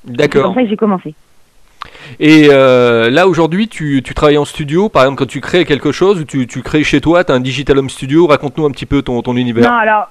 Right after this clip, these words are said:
Speaker 2: je, je, quand je travaille aujourd'hui, je travaille dans un gros studio avec un ami, justement, qui a un gros studio avec vraiment tout le matos, euh, parce que, euh, parce que c'est beaucoup plus simple et on a vraiment tout sous la main.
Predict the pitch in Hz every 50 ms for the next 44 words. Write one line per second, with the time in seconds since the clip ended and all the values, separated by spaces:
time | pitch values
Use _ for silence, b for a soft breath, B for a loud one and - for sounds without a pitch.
0 | _ - 226 208 214 262 247 - 240 202 226 247 226 220 214 208 208 - _ _
1 | _ _ - 262 262 262 _ - 277 262 285 294 294 277 262 269 262 254 240 226
2 | 240 277 294 311 330 330 330 320 285 - - - 262 247 262 269 269 240 240 254
3 | 220 226 214 214 220 208 220 254 254 - _ - 233 208 214 247 247 254 262 262
4 | 262 226 202 190 - 214 196 202 202 226 226 214 208 - 226 220 220 220 - 208
5 | 185 185 175 175 180 185 180 208 220 - _ - 233 208 208 214 226 233 233 220
6 | 202 180 170 170 196 214 214 214 - - 220 208 202 202 202 - 214 220 262 240
7 | - - - - B B B B B B B B - - 120 110 120 127 113 107
8 | 104 101 92 80 71 69 69 69 64 65 - _ - - 185 - - - - 226
9 | 233 240 240 214 196 180 175 170 170 170 165 165 165 165 165 165 165 165 165 -
10 | - 165 - - 196 - - 190 185 190 - 214 185 - 196 - - 220 226 226
11 | 220 - 190 170 165 170 175 170 170 175 202 190 185 - - 233 - - 214 196
12 | 190 196 190 214 262